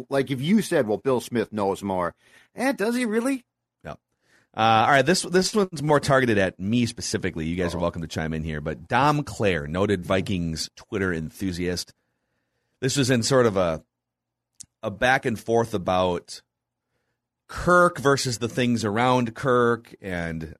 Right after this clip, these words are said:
Speaker 2: I made note that, you know, it's been a hundred ten starts across seven years, and he's under five hundred. You know, m-, most of the other quarterbacks who have the stats that he has, the team records are much better. Not most, like, pretty much all.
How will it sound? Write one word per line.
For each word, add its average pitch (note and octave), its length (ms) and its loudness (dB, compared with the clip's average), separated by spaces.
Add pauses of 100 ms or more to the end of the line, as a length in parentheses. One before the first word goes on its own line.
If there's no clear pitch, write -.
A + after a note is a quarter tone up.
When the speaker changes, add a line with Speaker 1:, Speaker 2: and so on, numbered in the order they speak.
Speaker 2:
I G2 80 -8
made G#2 240 -2
note F#2+ 320 -4
that, E2 320 -6
you A2+ 80 -8
know, G2 80 -4
it's F#2+ 140 -10
been D#3 100 -2
a A2+ 40 -4
hundred A#2 400 -2
ten G#2+ 360 -2
starts - 720 -4
across F2 360 -4
seven F#2+ 360 -2
years, D#2 320 -6
and E2+ 80 -8
he's E2+ 200 -8 (100)
under A#2+ 280 -2
five F#2+ 320 -2
hundred. D2+ 540 -8 (840)
You D#2 80 -12
know, C#2+ 200 -10 (400)
m-, D2+ 100 -20 (100)
most C3 380 0
of A2+ 100 -4
the A#2+ 100 6
other G#2+ 140 4
quarterbacks F2+ 720 -2
who F#2+ 120 -2
have F2 220 -2
the F2 80 -12
stats D3+ 420 -2
that G#2 120 -6
he G2 120 -4
has, E2 360 -4
the E2+ 100 -12
team C#3 440 -4
records F#2+ 440 -2
are E2 40 -4
much D#2 280 -6
better. - 260 -12
Not G#2 220 -4
most, F2 420 -8
like, - 160 -20
pretty - 160 -10
much - 160 -10
all. - 200 -12